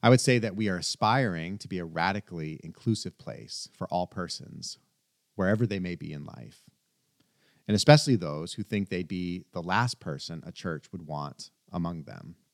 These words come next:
Our church holds a historically Christian definition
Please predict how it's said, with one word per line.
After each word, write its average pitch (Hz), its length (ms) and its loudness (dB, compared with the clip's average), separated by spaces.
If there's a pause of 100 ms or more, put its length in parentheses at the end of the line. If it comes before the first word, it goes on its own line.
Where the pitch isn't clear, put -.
(1160)
Our 117 200 8
church 110 440 0
holds 85 760 -4
a 90 80 -4
historically 98 880 -4
Christian 92 560 -6
definition 78 800 -8